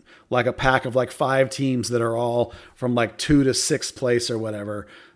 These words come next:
They're three wins behind that spot with eight games to play. But they've just brought back Arturo Rodriguez. They just signed this kid, Nicky Hernandez, from S M U, who basically didn't train and walked in and started and looked terrific.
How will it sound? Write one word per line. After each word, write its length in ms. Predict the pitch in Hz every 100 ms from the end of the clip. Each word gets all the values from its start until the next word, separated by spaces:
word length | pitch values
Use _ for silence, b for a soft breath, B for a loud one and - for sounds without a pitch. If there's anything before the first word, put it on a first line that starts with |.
| -
They're 120 | 123
three 320 | 117 123 151
wins 240 | 151 143 123
behind 460 | 131 127 131 123
that 180 | 123 117
spot 380 | - 127 117 110
with 100 | 113
eight 180 | 117 120
games 240 | 120 113
to 60 | 117
play. 340 | 107 110 107 104 - 294 -
But 400 | 120 131 123 -
they've 140 | 123
just 260 | 123 131 -
brought 240 | 127 123
back 220 | 127 123
Arturo 560 | 127 120 131 131 143 143 _ -
Rodriguez. 680 | 131 120 110 107 107 - - _ _ _ _ _ _ _ - B B B -
They 100 | 127
just 240 | 139 -
signed 200 | 135 131
this 140 | 131
kid, 260 | - 143 127
Nicky 240 | 131 131
Hernandez, 520 | 131 127 131 127 123 -
from 180 | 127
S 180 | 120 117
M 120 | 123
U, 140 | 123 113
who 140 | 120
basically 360 | 120 151 - 131
didn't 320 | 151 147 123
train 360 | - 143 139 123
and 140 | 117
walked 340 | 120 127 120
in 140 | 139 120
and 100 | 107
started 380 | - 123 117 107
and 160 | 110
looked 180 | 120 120
terrific. 600 | - 117 120 110 104 -